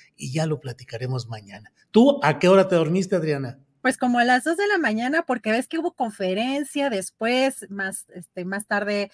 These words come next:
Speaker 2: que incluso estos, eh, eh, delegados, estos alcaldes, ahora alcaldes, eh,
Speaker 1: Ujú.
Speaker 2: panistas acompañando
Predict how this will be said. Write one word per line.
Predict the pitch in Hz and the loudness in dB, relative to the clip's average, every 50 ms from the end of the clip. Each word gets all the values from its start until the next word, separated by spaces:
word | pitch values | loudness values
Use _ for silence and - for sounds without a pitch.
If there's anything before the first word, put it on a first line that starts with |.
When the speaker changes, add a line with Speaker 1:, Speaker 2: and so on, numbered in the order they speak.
| _ _ _ _ | _ _ _ _
Speaker 2:
que | - 208 | -8 -6
incluso | 214 208 208 220 226 233 214 - - 233 | -6 -4 -4 -6 -8 -8 -8 -4 -2 -2
estos, | 233 233 226 - 233 220 - - 220 | -2 -2 -4 -8 -10 -10 -10 -12 -10
eh, | 190 185 185 180 - | -8 -8 -8 -10 -10
eh, | 190 190 175 | -10 -10 -6
delegados, | 180 190 185 190 180 190 196 202 208 208 202 202 196 202 - | -6 -6 -4 -4 -4 -2 -2 -2 -2 -2 -4 -4 -6 -8 -12
estos | 190 196 - - - 185 180 - _ _ _ _ | -16 -16 -16 -14 -14 -14 -14 -14 _ _ _ _
alcaldes, | _ - 180 185 - 190 180 185 180 175 - - | _ -8 -8 -6 -4 -6 -6 -6 -6 -12 -12 -10
ahora | 175 180 190 | -8 -6 -6
alcaldes, | 190 208 214 254 254 254 240 220 214 226 220 - _ _ _ _ _ _ _ - | -6 -4 -2 0 0 0 0 -2 -4 -4 -4 -8 _ _ _ _ _ _ _ -14
eh, | 180 190 151 | -10 -10 -8
Speaker 1:
Ujú. | 139 | -4
Speaker 2:
panistas | 170 202 208 220 220 220 - 240 220 214 | -2 -2 -2 -2 -4 -4 -4 -4 -4 -4
acompañando | 196 196 - 196 180 196 190 190 196 202 208 208 208 208 208 208 208 202 190 180 175 - | -4 -6 -6 -8 -6 -4 -4 -4 -2 -2 -2 -2 -2 -2 -2 -2 0 0 -2 -2 -4 -8